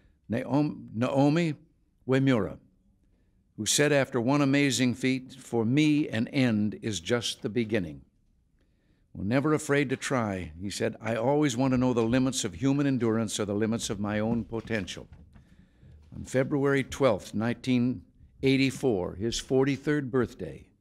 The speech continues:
he became the only climber to make a solo climb of Mount McKinley's twenty thousand three hundred and twenty foot peak in midwinter. And only da-, days later,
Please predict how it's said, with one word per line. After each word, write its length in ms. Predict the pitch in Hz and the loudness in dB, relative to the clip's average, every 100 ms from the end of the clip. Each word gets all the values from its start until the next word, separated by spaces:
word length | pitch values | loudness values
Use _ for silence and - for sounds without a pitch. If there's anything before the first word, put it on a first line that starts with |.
| _ _ _ _ _ _ _ - | _ _ _ _ _ _ _ 0
he 120 | 139 | 2
became 400 | 135 131 131 113 | 4 2 2 2
the 140 | 107 | 2
only 360 | 120 156 160 170 | 2 4 4 0
climber 540 | 165 135 117 80 - - _ _ _ _ _ _ _ _ | 0 0 0 -2 -10 -20 _ _ _ _ _ _ _ _
to 80 | 104 | -2
make 220 | 113 113 | 0 0
a 40 | |
solo 640 | 104 - 143 156 156 151 123 - _ _ | 0 2 4 4 2 0 -4 -10 _ _
climb 400 | - 135 131 127 | -2 2 2 0
of 280 | - 101 - | -2 -8 -2
Mount 320 | 107 139 143 | 2 2 0
McKinley's 640 | 127 - 147 123 104 98 98 | -4 0 2 2 2 -2 -4
twenty 400 | - 127 139 127 | -2 -2 0 -4
thousand 520 | - 123 123 104 117 | -2 -2 -2 -2 -4
three 200 | - 120 | -2 -2
hundred 320 | 107 123 117 | -2 -2 -2
and 140 | 113 | -4
twenty 260 | - 117 113 | -2 -2 -2
foot 400 | 107 110 - - | -2 -4 -6 -4
peak 320 | - 110 - - _ _ _ _ _ | -2 -2 -6 -20 _ _ _ _ _
in 260 | 110 107 110 | 0 2 4
midwinter. 680 | 131 151 123 147 127 - - _ _ _ _ _ _ _ _ _ _ _ _ | 4 2 0 0 -2 -8 -16 _ _ _ _ _ _ _ _ _ _ _ _
And 100 | - | -6
only 220 | 95 120 | -2 0
da-, 320 | 110 127 123 110 | 2 2 2 -2
days 400 | 92 123 131 120 | 0 0 0 0
later, 460 | 117 95 82 87 | 0 0 -6 -10